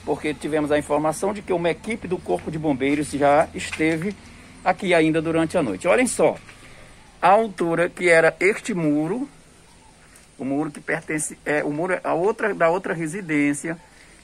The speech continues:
e acabou desabando aqui por sobre a casa que está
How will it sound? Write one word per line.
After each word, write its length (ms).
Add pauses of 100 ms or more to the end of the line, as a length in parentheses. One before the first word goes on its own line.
(100)
e 300 (320)
acabou 720 (1080)
desabando 840
aqui 360 (640)
por 180
sobre 480 (580)
a 120
casa 400
que 120
está 380